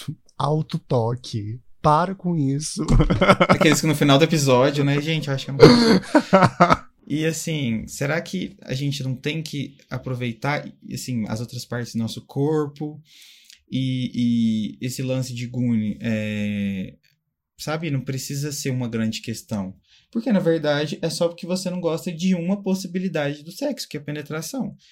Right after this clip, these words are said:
Speaker 2: Mas você gosta de várias outras. Então, assim, eu, eu, igual,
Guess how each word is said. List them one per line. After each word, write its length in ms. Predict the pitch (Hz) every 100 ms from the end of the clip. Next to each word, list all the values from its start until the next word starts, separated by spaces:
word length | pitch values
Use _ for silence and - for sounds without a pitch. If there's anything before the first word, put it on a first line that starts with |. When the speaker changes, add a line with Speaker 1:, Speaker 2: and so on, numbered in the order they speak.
| _
Speaker 2:
Mas 120 | 131 131
você 80 |
gosta 360 | 143 139 143 165
de 200 | 139 -
várias 680 | 135 123 120 107 107 139 151
outras. 640 | 196 175 175 113 104 - _ _ - - _
Então, 140 | 135 165
assim, 360 | - 151 117 -
eu, 160 | 131 -
eu, 160 | 147 - _ _ _ _
igual, 340 | 123 127 131